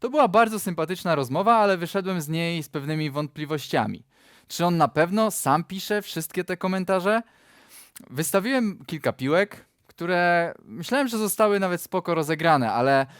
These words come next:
po montażu, po obejrzeniu tego materiału na spokojnie, czuję pewien niedosyt. Oczywiście trudno być zabawnym na zawołanie. No, często najlepsze riposty przychodzą nam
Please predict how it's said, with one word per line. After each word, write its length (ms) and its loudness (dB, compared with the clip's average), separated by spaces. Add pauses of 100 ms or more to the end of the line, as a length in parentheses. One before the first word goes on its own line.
(180)
po 440 2
montażu, 640 0
po 200 -2
obejrzeniu 440 -2
tego 220 -4
materiału 420 0
na 100 -4
spokojnie, 680 -4 (580)
czuję 260 -4
pewien 320 0
niedosyt. 600 -2 (240)
Oczywiście 500 -2
trudno 500 0
być 420 -2
zabawnym 580 4
na 100 -2
zawołanie. 600 2
No, 160 -4
często 420 -2
najlepsze 420 0
riposty 440 -4
przychodzą 440 -4
nam 240 0